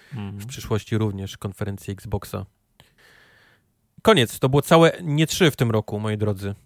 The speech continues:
Speaker 2: Y, było tego sporo, moim zdaniem. Nie wszystko było dobrej jakości,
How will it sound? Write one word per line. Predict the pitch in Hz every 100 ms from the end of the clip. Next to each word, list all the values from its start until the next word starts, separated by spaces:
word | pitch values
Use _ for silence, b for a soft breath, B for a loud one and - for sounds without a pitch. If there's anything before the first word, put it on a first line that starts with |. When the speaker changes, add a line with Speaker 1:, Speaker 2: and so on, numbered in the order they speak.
| _ _ _ _ _ _ _ _ _ _ _ _ _ _ -
Speaker 2:
Y, | 117 107
było | 107 104 131 151
tego | 143 139 135
sporo, | - 208 139 104
moim | 104 104
zdaniem. | 101 101 101 120 - -
Nie | 117
wszystko | - 160 - 131 131 135 135
było | 120 131 127 123 120
dobrej | 123 127 127 120
jakości, | 110 143 127 - 127